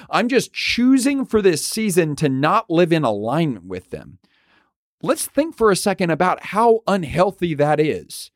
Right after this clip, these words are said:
Like, that is a person that is incredibly uncentered, incredibly scattered, and incredibly disoriented. And what does that cause? That causes perpetual dissonance. And so here's another sign. If you are feeling outrageously tired all the time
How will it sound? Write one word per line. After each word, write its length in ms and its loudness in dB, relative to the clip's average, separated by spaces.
Like, 200 0
that 300 0
is 180 4
a 100 0
person 380 0
that 100 -2
is 100 -2
incredibly 580 0
uncentered, 580 0
incredibly 640 0
scattered, 640 0
and 140 2
incredibly 720 0
disoriented. 840 0
And 120 -2
what 140 2
does 100 -6
that 160 0
cause? 400 2
That 160 -2
causes 500 -2
perpetual 840 0
dissonance. 880 -2
And 140 0
so 140 2
here's 280 -2
another 240 -2
sign. 380 0
If 120 -2
you 200 0
are 100 0
feeling 400 0
outrageously 880 0
tired 500 0
all 280 4
the 140 -2
time 540 -2